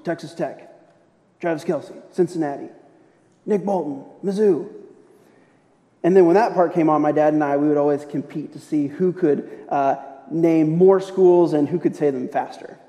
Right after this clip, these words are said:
And so when I sat down to start studying this passage this week, those Sunday Night Football intros were just kind of rattling around in my head. It's almost like Matthew is introducing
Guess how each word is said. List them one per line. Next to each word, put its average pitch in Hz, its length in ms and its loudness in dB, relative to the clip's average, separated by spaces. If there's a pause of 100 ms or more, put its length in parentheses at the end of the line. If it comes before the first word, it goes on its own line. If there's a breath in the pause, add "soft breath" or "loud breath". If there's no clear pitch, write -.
(680 soft breath)
And 160 100 -6
so 208 120 6
when 190 100 6
I 180 60 4
sat 196 340 0
down 180 520 2
to 170 260 4
start 175 280 0
studying 180 340 4
this 160 100 -2
passage 160 420 -4
this 147 220 -4
week, 147 340 -4 (240 loud breath)
those 170 840 4
Sunday 165 260 0
Night 156 220 -6
Football 143 680 0
intros 147 460 -2
were 143 120 -2
just 139 160 -12
kind 147 160 0
of 139 140 -4 (380 loud breath)
rattling 151 420 2
around 151 200 0
in 151 60 0
my 147 120 0
head. 151 580 -2 (280)
It's 143 120 -4
almost 175 220 2
like 151 200 2
Matthew 156 460 0
is 147 80 0
introducing 147 1080 -2